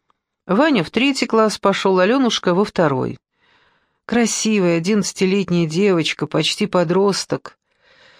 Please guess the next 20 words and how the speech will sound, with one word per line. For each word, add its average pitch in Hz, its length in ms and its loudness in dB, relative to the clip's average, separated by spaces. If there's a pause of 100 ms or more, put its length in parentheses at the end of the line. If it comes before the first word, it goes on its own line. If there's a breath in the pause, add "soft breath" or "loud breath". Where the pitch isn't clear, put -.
(460 soft breath)
Как 240 220 2
деликатно 214 580 2
выражаются, 185 1080 0
формы 226 580 2
стали 202 380 0
появляться. 180 960 0 (1400)
Третий 214 380 -2
класс 190 520 0
не 170 180 0
потянуло 165 640 0
совсем, 156 640 -2
второй 196 440 0
еле-еле, 185 840 -2 (800 loud breath)
ну 202 400 2
не 208 160 4
в - 160 -6
первый 196 460 2
же 170 140 0
её 180 200 2
сажать. 175 880 -2